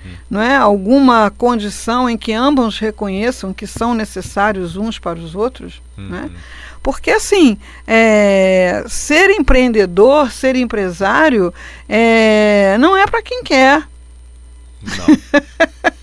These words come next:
Speaker 1: Tem um ônus, é difícil. A grande maioria, é,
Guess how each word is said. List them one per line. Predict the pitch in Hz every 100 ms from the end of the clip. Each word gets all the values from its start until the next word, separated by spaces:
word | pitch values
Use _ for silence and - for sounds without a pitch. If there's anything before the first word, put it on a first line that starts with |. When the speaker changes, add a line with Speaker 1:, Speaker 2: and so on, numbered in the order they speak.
| - - - - 285 269 - - -
Speaker 1:
Tem | - 294
um | 349 427
ônus, | 285 302 403 240 202 -
é | 254
difícil. | 247 339 - 311 427 - 233 185 175 - - -
A | 294
grande | 226 277 370 277
maioria, | 277 247 220 196 254 349 508 190 180 - -
é, | - 226 233 233 220 214 208 202 190 185 180